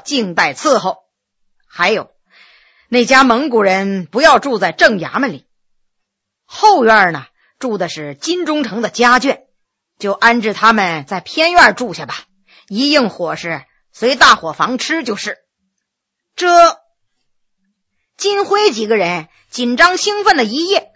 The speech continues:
此刻啊松了劲儿，也都觉得有点乏了，便告辞出去了。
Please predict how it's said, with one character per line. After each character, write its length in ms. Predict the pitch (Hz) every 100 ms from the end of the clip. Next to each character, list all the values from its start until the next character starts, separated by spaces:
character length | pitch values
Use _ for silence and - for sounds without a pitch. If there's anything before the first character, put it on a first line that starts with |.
| _ _ _ _
此 220 | - 269
刻 120 | 277 349
啊 240 | 320 277
松 200 | - 392
了 120 | 381
劲 100 | 330
儿， 200 | 370 - _ _
也 180 | - 175
都 180 | 311 381
觉 200 | 226 269
得 120 | - - _ _
有 180 | 214 247
点 120 | 190
乏 360 | - 180 160 247
了， 120 | - _ _ _ - -
便 200 | 220 190
告 220 | 330 202
辞 180 | - 233
出 280 | - 349
去 100 | 392
了。 120 | 190